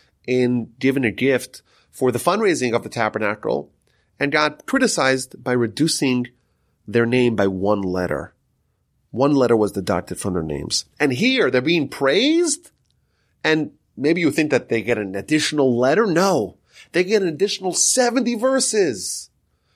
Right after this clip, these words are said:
Why? 'Cause there is a vast gulf between how God criticizes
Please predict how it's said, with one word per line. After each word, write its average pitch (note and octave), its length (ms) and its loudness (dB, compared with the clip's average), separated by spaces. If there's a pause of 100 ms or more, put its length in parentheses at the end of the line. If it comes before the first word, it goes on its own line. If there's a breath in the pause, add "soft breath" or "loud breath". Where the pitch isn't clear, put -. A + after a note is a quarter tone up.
(120)
Why? E3+ 460 2
'Cause B2 460 0
there A#2 100 2
is A2+ 140 -2
a G#2+ 80 0
vast C3+ 840 -2 (640)
gulf C3 560 0
between A2+ 340 -4
how A2+ 300 2
God G#2 460 -2 (280)
criticizes F#3 840 -2